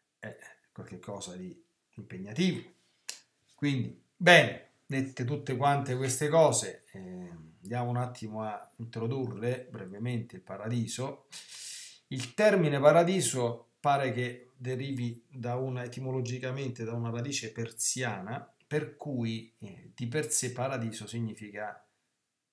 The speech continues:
significherebbe, in base a questa etimologia, giardino. Già questo termine ci fa subito, eh, pensare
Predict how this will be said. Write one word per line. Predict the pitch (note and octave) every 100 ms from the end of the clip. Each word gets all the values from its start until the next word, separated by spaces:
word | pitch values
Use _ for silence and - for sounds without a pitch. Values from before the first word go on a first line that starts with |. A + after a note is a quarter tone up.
| _ _ _ _ _ _
significherebbe, | - - A2+ G2+ G#2+ B2 A2+ F#2
in | G2 G2
base | G2+ -
a |
questa | - G2+ -
etimologia, | G#2 G#2 A2 A2 G2 G2 -
giardino. | - A#2 A#2+ C#3+ C3 A#2+ A2 G2 F2 D#2+ - _ _ _ _ _ _ _ - - _
Già | - B2 C#3
questo | B2+ B2+ C3+
termine | B2 C#3+ B2 A#2+ A#2+ C#3 D3 - _ _ _ _ -
ci | -
fa | G#2+ A2+ G#2+
subito, | - B2+ B2 A2+ G#2+ G#2+ G#2 - -
eh, | G2+ F2 E2 D#2+ D#2+ - - - - - -
pensare | - A#2+ A#2 - C3 G#2+ G#2+ C#3 C#3 -